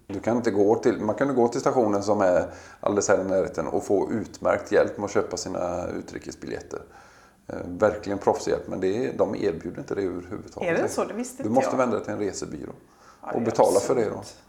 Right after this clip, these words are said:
Speaker 2: Absurt.
Speaker 1: Ja.
Speaker 2: Ja.
Speaker 1: Så att, <laughs> jag vet inte hur vi hamnar där, men det är väl ett exempel på,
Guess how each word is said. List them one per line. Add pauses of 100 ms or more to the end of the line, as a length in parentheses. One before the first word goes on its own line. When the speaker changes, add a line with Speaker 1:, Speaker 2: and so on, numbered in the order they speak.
Speaker 2:
Absurt.
Speaker 1:
Ja. (2000)
Speaker 2:
Ja. (200)
Speaker 1:
Så
att,
<laughs>
jag
vet
inte
hur
vi
hamnar
där,
men
det
är
väl
ett
exempel
på,